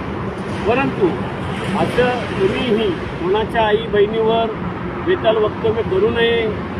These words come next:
इथल्या पोलिसांनी आम्हाला सहकार्य, कॉपरेट केलं, भले बहात्तर तासानंतरही, तर त्यांना कळालं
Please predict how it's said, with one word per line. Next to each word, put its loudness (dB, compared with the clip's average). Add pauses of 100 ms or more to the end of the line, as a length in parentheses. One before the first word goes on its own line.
(160)
इथल्या 0
पोलिसांनी 0 (600)
आम्हाला 2
सहकार्य, 2
कॉपरेट 2
केलं, 0 (420)
भले 2
बहात्तर -2
तासानंतरही, 2 (680)
तर -2 (100)
त्यांना 0
कळालं 2